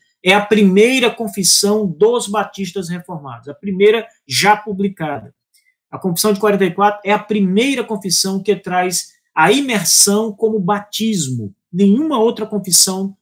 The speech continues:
até esse momento tinha falado isso. Os batistas foram os primeiros a fazer isso, a colocar isso numa confissão de fé na Inglaterra. Então, a gente tá trazendo esse material histórico, o primeiro volume. No segundo volume,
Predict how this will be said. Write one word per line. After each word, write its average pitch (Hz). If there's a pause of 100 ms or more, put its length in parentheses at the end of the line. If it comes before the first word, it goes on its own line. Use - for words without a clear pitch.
(120)
até 240
esse 226
momento 165
tinha 180
falado 156
isso. 139 (580)
Os 131
batistas 170
foram 180
os 170
primeiros 180
a 175
fazer 156
isso, 131
a 131
colocar 147
isso 147
numa 143
confissão 139
de 139
fé 147
na 147
Inglaterra. 139 (520)
Então, 190
a 220
gente 208
tá 226
trazendo 196
esse 190
material 160
histórico, 180
o 180
primeiro 151
volume. 165 (800)
No 170
segundo 196
volume, 175